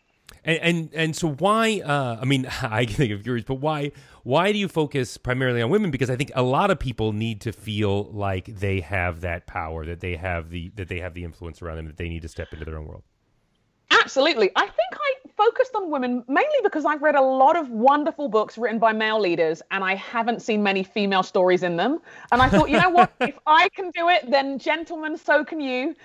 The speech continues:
Speaker 2: Um, you are more than welcome." It, it is actually for everybody, but it does center the stories of women because they're not always the stories that are told or told first. And so just to add to some breadth in our leadership understanding and story,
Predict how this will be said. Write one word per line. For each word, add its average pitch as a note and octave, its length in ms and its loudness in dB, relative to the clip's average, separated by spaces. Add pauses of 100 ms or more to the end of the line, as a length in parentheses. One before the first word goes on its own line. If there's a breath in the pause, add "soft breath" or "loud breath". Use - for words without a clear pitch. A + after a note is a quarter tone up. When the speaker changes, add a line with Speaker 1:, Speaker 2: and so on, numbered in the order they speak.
(280 loud breath)
Speaker 2:
Um, B3 160 4
you C4 160 0
are C4 100 6
more D4 260 0
than C4+ 200 -4
welcome." D4+ 520 2
It, C4 240 0
it D#4+ 140 -2
is E4+ 140 0
actually D4+ 420 -4
for C#4+ 280 2
everybody, F#3+ 320 0
but G#3+ 140 2
it G3+ 160 -2
does C#4+ 280 4
center C4 360 -2
the G#3+ 100 0
stories C4+ 460 2
of B3 100 2
women B3 300 4
because A#3+ 560 6 (1000 loud breath)
they're C4 120 8
not C#4 180 8
always C4+ 340 4
the B3 80 -6
stories A#3+ 360 2
that A3 120 4
are G#3 60 -2
told A#3 480 -4 (220 soft breath)
or A3+ 160 8
told A3 280 0
first. D#3 460 0
And A3+ 160 0
so A#3+ 200 4
just F#4+ 280 -2
to E4 100 -4 (220)
add C#4 260 -2
to C4 120 2
some G#3+ 220 2
breadth G3+ 560 2 (240 soft breath)
in C4+ 100 2
our C4+ 160 4
leadership C4+ 400 0
understanding C4 560 -2
and B3 80 -2
story, C4 460 4